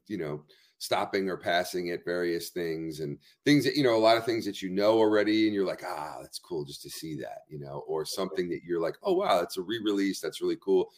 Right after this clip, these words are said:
I grabbed, like, three things for myself. Um, and I, I'll say one other thing about that, too, that you basically mentioned was,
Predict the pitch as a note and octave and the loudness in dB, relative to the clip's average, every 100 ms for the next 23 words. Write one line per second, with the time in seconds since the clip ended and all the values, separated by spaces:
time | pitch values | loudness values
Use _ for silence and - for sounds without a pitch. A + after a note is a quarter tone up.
0 | _ _ G#2+ G#2 A2 G#2 A2 G2+ - A2+ | _ _ -12 2 6 6 4 0 -4 -8
1 | G2 G#2 G#2 G2+ F2+ E2+ - A#2+ G#2+ - | -4 -4 -2 -4 -4 -4 0 4 4 2
2 | - _ _ _ _ _ G2+ F#2+ F2 D#2+ | -12 _ _ _ _ _ 4 6 4 0
3 | D2 _ _ - B2+ B2 B2 - C3+ B2+ | -10 _ _ 6 8 8 6 6 6 6
4 | C3 B2 A#2 B2+ A#2+ G#2+ G2 G2 F#2 B2+ | 6 6 4 2 6 6 6 2 2 -2
5 | A#2 F#2 G2 G2 G2+ F#2+ - F#2 F2 G#2+ | 0 0 -2 2 2 2 -4 -6 -2 -2
6 | A#2 F#2 E2+ D#2 F2 E2+ D#2 - | 0 -4 -4 -2 2 4 2 -2